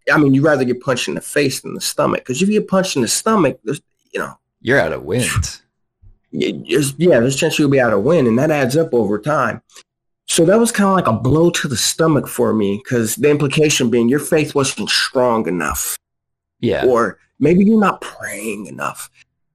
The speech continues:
Speaker 1: And so from there, um, I went home in great, um, defeat. You know, I felt like a loser.
Speaker 2: Mm-hmm.
Speaker 1: So I went home and, um, and I, and I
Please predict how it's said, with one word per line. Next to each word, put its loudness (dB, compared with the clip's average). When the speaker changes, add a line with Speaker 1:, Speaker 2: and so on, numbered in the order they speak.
Speaker 1:
And 2
so 4
from 2
there, 4
um, 2
I 0
went 2
home 0
in -4
great, 0
um, -2
defeat. 2
You -12
know, 0
I -2
felt 0
like -2
a -2
loser. -2
Speaker 2:
Mm-hmm. 0
Speaker 1:
So -20
I 2
went 4
home 4
and, 4
um, 2
and 2
I, 2
and 2
I 2